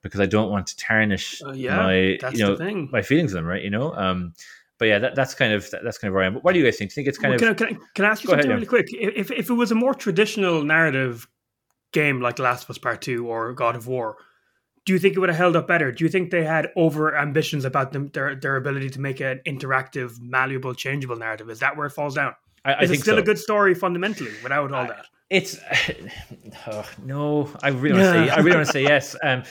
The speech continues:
Speaker 1: like, on, on, on paper, even if I read out earlier, right, it does sound interesting. Like, the, the first Deus Ex game was very much this kind of, uh, all about kind of, you know, spies, uh, kind of in the shadows and, uh, it, like, you know, intrigue, and it, it,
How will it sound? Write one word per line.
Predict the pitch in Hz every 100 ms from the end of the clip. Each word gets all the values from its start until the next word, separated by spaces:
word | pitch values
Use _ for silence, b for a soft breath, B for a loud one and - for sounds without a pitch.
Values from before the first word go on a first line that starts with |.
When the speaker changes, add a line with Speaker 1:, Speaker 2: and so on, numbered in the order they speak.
| B 147
Speaker 1:
like, | 151
on, | 160 175 170
on, | - 170 151 -
on | 160
paper, | - 185 208 208 101 123
even | 156 139
if | 139
I | 139
read | 131 123
out | 117
earlier, | 135 107 90
right, | 104 113
it | 110 -
does | 123 131 131
sound | 143 139 135
interesting. | 107 - 170 190 B 131
Like, | 131
the, | 147 147
the | 127
first | - 165 -
Deus | 170 143
Ex | 131 -
game | - 113 101
was | 95
very | 92 95 107 110
much | 104 101 -
this | 98
kind | - 98
of, | 87 - B B B B 107
uh, | 104 - - -
all | 113 117
about | 113 107
kind | - 101
of, | 98
you | 107
know, | 95 90 -
spies, | - 101 107 107 104 92
uh, | 82
kind | 95
of | 90
in |
the | 92
shadows | - 92 92 95 95 95 92
and, | 87 82 B B B
uh, | 87 -
it, | 90
like, | 85 -
you | 78 90
know, | 82
intrigue, | 113 113 - 110 107 104 101
and | 98
it, | 87 110
it, | 123